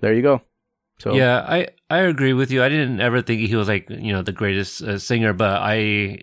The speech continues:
Speaker 2: you know, I did enjoy a lot of his songs. Um, you know, he also, you know, wrote a lot of the songs on, uh, Batman for, uh, yeah, Batman Forever. You
Speaker 1: Oh.
Speaker 2: know, so
Speaker 1: You did?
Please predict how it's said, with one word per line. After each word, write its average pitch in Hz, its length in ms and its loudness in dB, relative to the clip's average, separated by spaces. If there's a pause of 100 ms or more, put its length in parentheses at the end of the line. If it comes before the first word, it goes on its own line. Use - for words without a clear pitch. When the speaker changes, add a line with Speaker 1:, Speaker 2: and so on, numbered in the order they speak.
(120)
Speaker 2:
you 107 140 -6
know, 95 120 -2
I 92 140 -2
did 107 220 0
enjoy 101 320 0
a 92 60 -2
lot 92 260 0
of 82 80 -6
his 80 120 -8
songs. 87 640 -8
Um, 85 500 -6 (220)
you 98 140 -4
know, 92 80 0
he 98 280 0
also, 92 640 -2 (280)
you 98 100 -4
know, 92 80 -2
wrote 92 240 0
a 90 40 0
lot 92 160 -2
of 92 80 -2
the 87 60 -6
songs 90 380 -4
on, 92 520 -4 (100)
uh, 120 140 -8
Batman 101 340 -6
for, 107 180 -18 (320)
uh, 98 500 -4
yeah, 110 120 -2
Batman 101 220 -2
Forever. 95 440 -4 (520)
You 98 120 -2
Speaker 1:
Oh. 131 100 4
Speaker 2:
know, 92 100 -2
so 87 460 -6 (180)
Speaker 1:
You 107 80 -2
did? 247 200 4